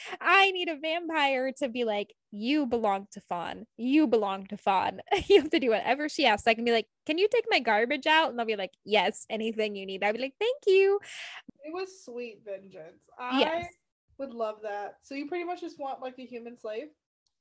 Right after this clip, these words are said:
Speaker 1: Well, I, that's, no, they'd still have free will. I just want somebody to, like, help me with my daily chores so I don't have to do them.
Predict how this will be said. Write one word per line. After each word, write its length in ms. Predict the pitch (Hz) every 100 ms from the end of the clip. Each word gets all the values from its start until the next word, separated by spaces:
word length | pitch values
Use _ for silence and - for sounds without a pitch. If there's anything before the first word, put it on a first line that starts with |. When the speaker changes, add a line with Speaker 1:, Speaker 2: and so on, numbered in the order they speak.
| _ - - - -
Speaker 1:
Well, 260 | 302 349 320
I, 120 | 262
that's, 380 | 269 339 381 - - - -
no, 400 | 294 294 285 285 -
they'd 140 | 254 -
still 180 | 233
have 160 | 233 214
free 220 | - 202
will. 380 | 190 - - - _ - -
I 100 | 247
just 180 | 381 -
want 160 | 381 -
somebody 320 | 311 294 262
to, 160 | 254
like, 220 | 226 196 -
help 240 | 233 208
me 160 | 208 185
with 180 | 202 208
my 140 | 196
daily 320 | 185 196 180
chores 400 | - 180 - 202
so 80 | -
I 120 | 185 190
don't 140 | 196
have 180 | 175 -
to 100 | -
do 140 | 170 -
them. 240 | - 220